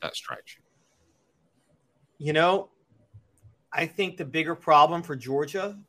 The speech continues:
Speaker 2: is that it's not Carson Beck. It's can Georgia, and, and we saw this last year,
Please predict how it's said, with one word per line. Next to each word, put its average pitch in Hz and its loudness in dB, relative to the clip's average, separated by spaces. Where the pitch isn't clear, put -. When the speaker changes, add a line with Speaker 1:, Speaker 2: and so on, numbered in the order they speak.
Speaker 2:
is 135 -6
that 139 2
it's 156 -10
not 165 2
Carson 139 -4
Beck. 123 0
It's 170 0
can 175 2
Georgia, 185 8
and, 147 -4
and 151 0
we 233 2
saw 190 6
this 139 0
last 143 4
year, 101 -10